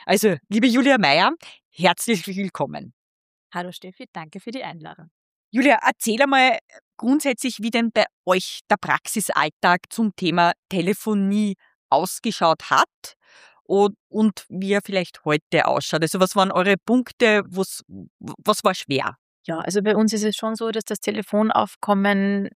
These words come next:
Speaker 2: mittelmäßig bis stark ist und dass wir gemerkt haben, dass es die Mitarbeiter, die am Empfang sind,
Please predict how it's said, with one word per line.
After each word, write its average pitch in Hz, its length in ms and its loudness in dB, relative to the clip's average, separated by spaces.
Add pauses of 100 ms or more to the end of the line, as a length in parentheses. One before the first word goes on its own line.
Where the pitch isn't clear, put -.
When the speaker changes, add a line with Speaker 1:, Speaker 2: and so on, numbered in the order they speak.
(140)
Speaker 2:
mittelmäßig 202 720 2
bis - 160 -12
stark 175 320 -6 (100)
ist - 380 -6
und 202 180 -6
dass 208 160 -10
wir 214 200 0
gemerkt 190 540 2
haben, 214 320 6
dass 208 180 2
es 208 140 2
die 202 120 0
Mitarbeiter, 202 760 2
die 196 360 0
am 190 120 0
Empfang 190 440 2
sind, 196 280 0